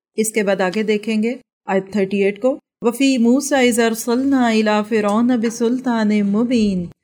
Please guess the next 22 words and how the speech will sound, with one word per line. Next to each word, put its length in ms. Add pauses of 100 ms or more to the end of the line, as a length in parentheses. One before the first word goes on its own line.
(180)
اور 120
تمہارے 460
لیے 220
نشانی 680
ہے 60
موسیٰ 460
کے 140
قصے 320
میں 280 (280)
جب 240
ہم 120
نے 160
اسے 160
ایک 140
سریح 280
سند 420
کے 120
ساتھ 320
فرعون 360
کے 140
پاس 340
بھیجا 400